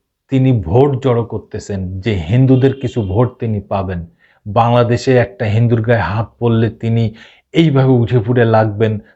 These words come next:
তাহলে হচ্ছে ভারতের হিন্দুরাও তার পক্ষে চলে আসবে, মমতার পক্ষে আর কেউ যাবে না। সব ভোট তার ভোট ব্যাংকে পড়বে, এই ধান্দায় আর কিছু ইনকামও হবে,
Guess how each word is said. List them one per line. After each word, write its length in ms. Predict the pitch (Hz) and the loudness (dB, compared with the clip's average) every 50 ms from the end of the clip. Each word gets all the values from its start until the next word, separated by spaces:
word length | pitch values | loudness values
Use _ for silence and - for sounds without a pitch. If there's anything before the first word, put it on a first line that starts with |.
| _ _ | _ _
তাহলে 380 | _ 104 104 113 113 110 110 104 | _ -4 -2 0 2 2 2 2
হচ্ছে 460 | 110 107 - _ - 113 110 104 - - _ _ _ 92 | 0 -2 -4 _ -6 -4 -4 -4 -4 -8 _ _ _ -8
ভারতের 420 | - 90 101 110 101 - 110 104 | -4 -2 -2 -2 -2 -2 -4 -4
হিন্দুরাও 500 | 95 95 113 117 113 107 107 113 110 107 | -2 0 0 0 2 2 2 2 0 0
তার 220 | 107 - 104 95 - _ | -2 -6 -10 -10 -10 _
পক্ষে 280 | - 90 - - - - | -10 -10 -10 -8 -10 -10
চলে 260 | - - 113 107 104 | -6 -4 -2 0 0
আসবে, 300 | 104 101 101 98 110 104 | 0 0 0 0 0 0
মমতার 500 | 104 107 107 110 113 110 101 - 107 101 - | 2 2 2 4 2 2 0 -2 -6 -6 -6
পক্ষে 320 | - 117 - - - - 113 | -8 -8 -8 -8 -10 -10 -10
আর 80 | 107 | -10
কেউ 220 | 101 - 107 104 101 | -8 -8 -8 -6 -4
যাবে 260 | 104 101 95 98 104 | -4 -4 -4 -4 -4
না। 240 | 101 98 95 104 _ _ _ _ _ _ _ _ _ _ _ _ - | -4 -4 -6 -10 _ _ _ _ _ _ _ _ _ _ _ _ -20
সব 240 | - - 127 131 123 107 98 | -6 0 0 0 0 0 0
ভোট 180 | 107 117 113 113 - _ | 0 0 0 -2 -6 _
তার 200 | 104 104 107 110 107 - _ _ _ _ _ _ _ 104 | -4 -2 -2 -2 -2 -6 _ _ _ _ _ _ _ -10
ভোট 280 | 98 90 101 120 123 | -6 -2 0 0 0
ব্যাংকে 380 | 117 104 117 113 113 110 - 104 | 2 0 0 -2 -2 -4 -6 -8
পড়বে, 400 | - - 104 101 104 101 101 101 104 _ _ _ _ _ _ _ _ _ _ | -6 -6 -4 -4 -4 -4 -6 -8 -12 _ _ _ _ _ _ _ _ _ _
এই 200 | - 175 196 202 196 147 127 | 0 2 4 4 4 2 -2
ধান্দায় 540 | - - - 135 139 143 135 120 117 104 98 | -4 -2 0 2 4 4 4 4 2 0 -2
আর 160 | - - - 127 | -2 -2 -4 -2
কিছু 240 | - - 131 - 139 | -2 -4 -2 0 0
ইনকামও 440 | 135 127 127 120 - 139 135 135 123 | 2 2 2 2 2 2 4 4 4
হবে, 260 | 117 117 113 113 120 | 4 2 0 0 -4